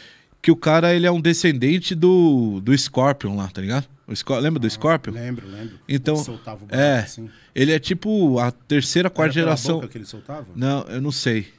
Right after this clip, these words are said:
Speaker 2: Ou ele, ele jogava
Speaker 1: Ele
Speaker 2: um
Speaker 1: jogava,
Speaker 2: barato assim e
Speaker 1: ele jogava e
Speaker 2: puxava?
Speaker 1: puxava.
Speaker 2: Uhum.
Speaker 1: E aí tem um quarto, tem um cara lá no filme que é a quarta descendência do Scorpion, mas
Speaker 2: Ah,
Speaker 1: só
Speaker 2: isso
Speaker 1: que
Speaker 2: não é tipo o Liu Kang?
Speaker 1: Não.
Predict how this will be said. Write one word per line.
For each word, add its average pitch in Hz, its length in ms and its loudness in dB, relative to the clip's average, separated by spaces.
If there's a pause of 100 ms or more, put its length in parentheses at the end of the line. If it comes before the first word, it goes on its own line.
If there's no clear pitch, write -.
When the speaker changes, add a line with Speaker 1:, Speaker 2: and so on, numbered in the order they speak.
(120)
Speaker 2:
Ou 120 100 -12
ele, 127 280 -6
ele 131 160 -6
jogava 123 460 -8
Speaker 1:
Ele 143 100 2
Speaker 2:
um 143 40 4
Speaker 1:
jogava, 143 460 2
Speaker 2:
barato 107 40 -4
assim 135 280 -6
e 117 60 -6
Speaker 1:
ele 135 140 0
jogava 139 420 0
e 160 40 0
Speaker 2:
puxava? 117 500 -2
Speaker 1:
puxava. 113 280 -12
Speaker 2:
Uhum. 131 60 -10 (520)
Speaker 1:
E 156 80 2
aí 185 100 6
tem 240 160 0
um 233 80 -4
quarto, 196 400 0 (200)
tem 170 120 4
um 170 80 -2
cara 160 280 2
lá 147 260 2
no 113 160 -4
filme 160 300 0
que 139 140 -4
é 143 40 4
a 143 60 0
quarta 156 320 -2
descendência 156 480 -2
do 165 160 0
Scorpion, 131 540 0
mas 143 240 -2
Speaker 2:
Ah, 135 40 -4
Speaker 1:
só 170 120 2
Speaker 2:
isso 180 100 -2
Speaker 1:
que 175 40 -6
Speaker 2:
não 160 180 -4
é 165 160 -6
tipo 151 560 -8
o 131 140 -8 (100)
Liu 135 260 -4
Kang? 135 500 -6
Speaker 1:
Não. 147 380 2